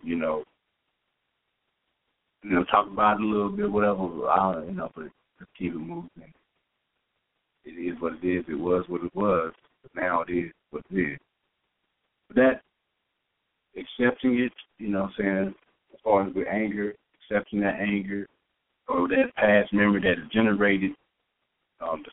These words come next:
feeling of anger that now through thought and emotion, the, the fear emotion instead of the love emotion, now producing the angered reality outside. So that if the organ system is proper, like if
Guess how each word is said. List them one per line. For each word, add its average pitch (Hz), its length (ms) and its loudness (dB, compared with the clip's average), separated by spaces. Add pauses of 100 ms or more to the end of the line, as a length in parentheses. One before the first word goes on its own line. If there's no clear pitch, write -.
feeling 117 400 4
of 113 320 2
anger 90 480 -4 (220)
that 82 220 -2 (240)
now 95 560 2 (1160)
through 98 240 0
thought 104 300 4
and 87 160 -8
emotion, 98 480 -2
the, 87 220 -6 (240)
the - 60 -20 (120)
fear 110 280 2
emotion 95 520 2
instead 82 320 -4
of 80 100 -4
the 82 80 -4
love 104 260 6
emotion, 90 520 -4 (560)
now 90 400 0 (420)
producing 85 600 -4
the 80 80 -8 (180)
angered 85 340 -4
reality 90 640 4
outside. - 520 -6 (640)
So - 80 -14
that 87 180 -4 (460)
if - 140 -16
the 85 80 -4
organ 131 340 4 (100)
system 104 320 -2
is 95 60 -6 (100)
proper, 92 380 -2 (200)
like 85 180 -4
if 87 80 -12